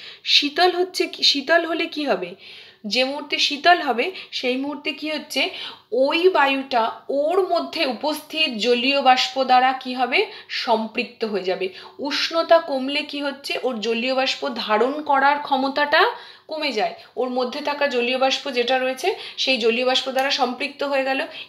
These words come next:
এবার যে বাড়তি জলীয় বাষ্পগুলো রয়েছে সেগুলো কি হচ্ছে, ঘনীভূত হয়ে বাতাসে ভাসমান ধূলিকণার উপর জলকণা রূপে জমা হয়ে ভাসতে থাকে, আর একেই কি বলছে, কুয়াশা। মানে দিনের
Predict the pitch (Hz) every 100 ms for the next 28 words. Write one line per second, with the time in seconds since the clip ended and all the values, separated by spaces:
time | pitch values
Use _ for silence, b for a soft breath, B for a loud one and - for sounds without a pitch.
0 | 233 247 269 240 294 - 220 202 220 220
1 | 339 359 311 269 233 233 - 233 233 226
2 | 208 214 302 381 B - 240 220 240 247
3 | 262 262 247 381 427 B B 196 220 233
4 | 240 - 277 254 349 427 B B 202 208
5 | 233 233 226 202 196 220 226 233 214 202
6 | 208 220 233 240 233 269 226 196 196 202
7 | 220 233 240 233 302 226 190 202 247 311
8 | 208 185 - 185 170 - - B B -
9 | - 208 208 262 262 226 208 214 311 -
10 | 208 180 - - B B - 220 226 208
11 | 254 269